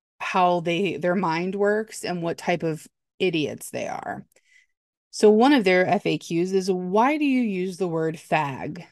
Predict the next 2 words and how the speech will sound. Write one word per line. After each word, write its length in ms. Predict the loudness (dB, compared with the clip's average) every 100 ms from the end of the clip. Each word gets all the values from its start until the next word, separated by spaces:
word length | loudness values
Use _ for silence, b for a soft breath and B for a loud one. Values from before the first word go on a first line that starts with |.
| _ _ _ _ _ _ _ _ _ _ _
They 400 | -14 -4 2 2
say, 580 | 2 -2 -4 0 -2 -2